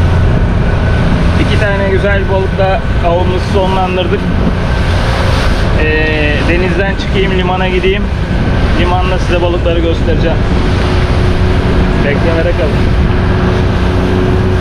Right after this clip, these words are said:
Evet arkadaşlar, bugün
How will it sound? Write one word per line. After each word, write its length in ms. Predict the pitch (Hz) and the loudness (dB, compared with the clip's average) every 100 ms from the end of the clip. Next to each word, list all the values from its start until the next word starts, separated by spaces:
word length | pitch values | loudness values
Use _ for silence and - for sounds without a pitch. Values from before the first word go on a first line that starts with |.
| - - _ _ - - - - - - 139 | 0 -2 _ _ -14 -8 -6 -6 -8 -4 0
Evet 240 | 127 120 | 0 -2
arkadaşlar, 600 | 120 113 123 120 - 110 92 - - | -4 -4 -4 -4 -4 -4 -4 -6 -6
bugün 380 | 123 131 139 | -4 -2 -4